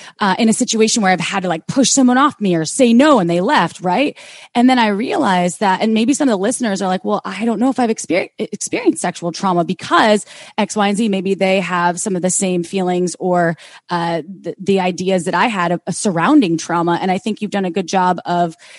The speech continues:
when it's the things that happen sometimes in the dark or in the light where they just didn't feel good. They didn't feel, uh,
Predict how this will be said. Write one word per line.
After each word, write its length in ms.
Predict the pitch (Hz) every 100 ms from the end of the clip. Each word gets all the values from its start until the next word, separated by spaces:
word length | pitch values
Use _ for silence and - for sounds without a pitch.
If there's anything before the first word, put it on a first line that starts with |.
| - - 220
when 160 | 202
it's 240 | 190 - -
the 180 | 208
things 320 | - 208 196 175
that 120 | -
happen 320 | 190 185 185
sometimes 360 | 202 180 185 175
in 40 |
the 80 | 180
dark 280 | 185 180 185
or 80 | 190
in 100 | 180
the 80 |
light 460 | 175 233 196 185 - - -
where 360 | 208 202 190
they 200 | 190 208
just 260 | 208 202 165
didn't 240 | 196 175
feel 300 | - 214 220
good. 340 | 185 196 180 170
They 80 | 185
didn't 300 | 190 185 -
feel, 580 | - 202 196 180 175 - - - - _ _ - 294 _ _ 214
uh, 180 | 190